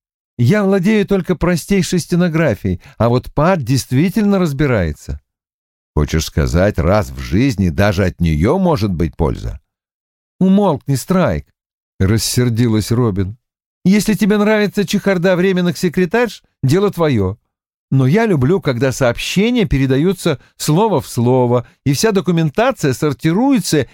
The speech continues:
и регистрируется своевременно». Она сделала фотографию на телефон и отправила её Пат с просьбой о расшифровке.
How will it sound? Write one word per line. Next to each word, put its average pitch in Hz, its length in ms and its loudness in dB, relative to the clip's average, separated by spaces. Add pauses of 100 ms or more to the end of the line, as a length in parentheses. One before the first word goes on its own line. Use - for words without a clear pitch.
(120)
и 190 120 2
регистрируется 180 840 0
своевременно». 147 760 -2 (1400)
Она 107 460 0 (160)
сделала 101 600 0
фотографию 95 760 0
на 82 140 0
телефон 127 580 0 (220)
и 98 40 2
отправила 131 680 0
её 110 320 2 (100)
Пат 82 320 0 (300)
с - 120 -12
просьбой 151 720 2
о 110 80 2
расшифровке. 87 840 -2